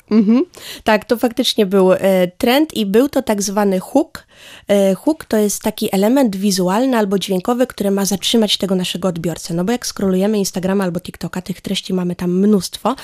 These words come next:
No a czymś takim nieoczywistym, jak na przykład mikrofon wbity w widelec albo na przykład w łyżkę czy w jakiś inny dziwny przedmiot, jesteśmy w stanie trochę na dłużej się zatrzymać przy tym influencerze i dzięki temu obejrzeć cały jego materiał.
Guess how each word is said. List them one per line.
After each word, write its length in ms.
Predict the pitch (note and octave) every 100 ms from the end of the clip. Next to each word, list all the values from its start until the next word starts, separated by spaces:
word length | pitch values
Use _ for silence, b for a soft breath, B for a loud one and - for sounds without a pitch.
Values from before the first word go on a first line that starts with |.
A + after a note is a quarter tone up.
| B B -
No 160 | G3 -
a 100 | F3+
czymś 280 | C4 C4+
takim 280 | - A3 G#3
nieoczywistym, 680 | G3+ G3+ - G3 A#3+ - A3
jak 180 | G3+ -
na 80 | F#3+
przykład 420 | - - G3 -
mikrofon 480 | G3 - C4 A#3 G3+
wbity 440 | F#3 F3 G#3 G3+ G3 F3+
w 240 | F3+ F3
widelec 560 | F#3 G3 F3 F3+ G#3+ -
albo 260 | F#3+ F3+ F3+
na 120 | F3+
przykład 420 | - - F#3+ F#3
w 120 | F#3
łyżkę 360 | A3 A#3+ - G3+
czy 140 | -
w 60 | F#3+
jakiś 300 | F#3+ G3 -
inny 240 | G3+ G3
dziwny 280 | F3+ G3 F3+
przedmiot, 400 | - F#3 G3+ C4+ B B -
jesteśmy 360 | G3 C#4+ B3+
w 60 | A3
stanie 240 | A#3 A#3
trochę 260 | A3 A#3 G#3+
na 100 | F#3+
dłużej 320 | F3+ F3+ F#3
się 240 | - F3 F3 B B
zatrzymać 560 | E3+ G3 - G#3 F3+ -
przy 140 | -
tym 180 | F3+ F3
influencerze 640 | E3+ - F3 E3+ C4 -
i 80 | E4
dzięki 280 | G#3 G3+ G3+
temu 220 | F#3 G3
obejrzeć 360 | G3 F3 F3 F3+
cały 220 | - E3
jego 160 | E3 E3+
materiał. 420 | D#3+ E3 D#3+ D#3+